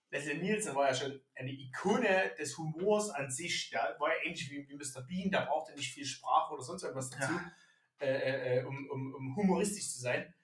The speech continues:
Speaker 1: Und, äh,
Speaker 2: Lustig
Speaker 1: ja,
Speaker 2: quasi.
Speaker 1: <laughs> quasi lustig. Und, äh, das war halt einfach schon das Problem, dass auch, äh,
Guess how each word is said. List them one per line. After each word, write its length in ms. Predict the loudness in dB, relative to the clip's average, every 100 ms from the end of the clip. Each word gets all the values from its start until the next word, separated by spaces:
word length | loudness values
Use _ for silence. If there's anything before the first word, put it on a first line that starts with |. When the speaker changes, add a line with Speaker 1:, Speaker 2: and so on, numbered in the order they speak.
| _ _ -2
Speaker 1:
Und, 260 | 0 2
äh, 340 | 2 2 2 4
Speaker 2:
Lustig 800 | 8 12 12 10 8 6 6 6
Speaker 1:
ja, 100 | 8
Speaker 2:
quasi. 400 | 8 8 6 4 -2 -8 0
Speaker 1:
<laughs> 240 | 2 4
quasi 340 | 4 4 4 4
lustig. 1120 | 4 2 2 0 2 2 -2 -6 -6 -8 -14 -18 -16 -18 -8
Und, 320 | 0 2 4
äh, 180 | 4 4
das 180 | 2 -2
war 120 | -2
halt 160 | -2 -2
einfach 160 | -2 0
schon 140 | -2
das 80 | -2
Problem, 300 | 0 2 2
dass 280 | 2 -2 -6
auch, 240 | -6 -6 -10 _
äh, 280 | -4 -2 -2